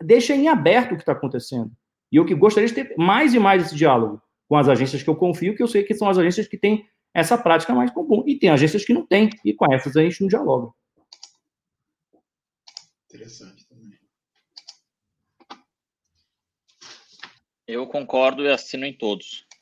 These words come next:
Speaker 3: Eu acho que é exatamente, são esses os pontos. Eu não tenho muito mais a, a agregar do que foi colocado, não.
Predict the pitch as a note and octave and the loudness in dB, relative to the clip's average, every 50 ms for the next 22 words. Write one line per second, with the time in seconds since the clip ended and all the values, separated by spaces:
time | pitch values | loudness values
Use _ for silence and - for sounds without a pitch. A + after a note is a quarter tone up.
0 | - - _ _ _ _ _ _ _ _ _ _ _ _ _ _ _ _ _ _ | -20 -20 _ _ _ _ _ _ _ _ _ _ _ _ _ _ _ _ _ _
1 | _ - G2 G2 G2+ G2+ - - A#2 A2 G2+ G2+ F#2+ A2 A2 - A#2+ A#2 A#2+ A#2 | _ -10 -8 -8 -8 -8 -10 -8 -6 -6 -6 -4 -4 -4 -4 -4 -4 -4 -4 -4
2 | - - C3 B2 B2+ B2 - - C3+ B2 - - - F#2 F2+ - - G2+ G2 G2 | -4 -4 0 0 0 -2 -2 -8 -10 -12 -12 -10 -10 -12 -12 -10 -10 -8 -8 -8
3 | - - A#2 A2 A2 A2 G#2 - A2+ A2 G#2+ G#2 G#2 G#2 A2 G#2+ G2+ - - - | -4 -4 -2 0 0 -2 -2 0 0 2 2 2 4 4 2 2 2 0 0 -2
4 | G2+ G2+ G2+ G2+ G2 F#2+ A2 G#2 G2+ F#2+ G2+ F#2+ G2 G2+ - - - _ _ _ | 0 0 2 0 0 0 0 0 0 2 2 2 2 2 0 -6 -16 _ _ _
5 | _ _ _ _ _ _ _ _ - _ - - A#2 - - - G#2 - - - | _ _ _ _ _ _ _ _ -20 _ -8 -8 -8 -8 -6 -10 -12 -12 -6 -2
6 | A2 G#2 G#2 G#2 G2+ G2+ G2 F#2+ F#2 - - F#2+ F#2+ - - F#2 F2 F2 F2+ F2 | 0 2 2 2 2 0 -2 -4 -6 -6 -4 -4 -4 -4 -4 -6 -6 -6 -8 -12
7 | - - | -16 -20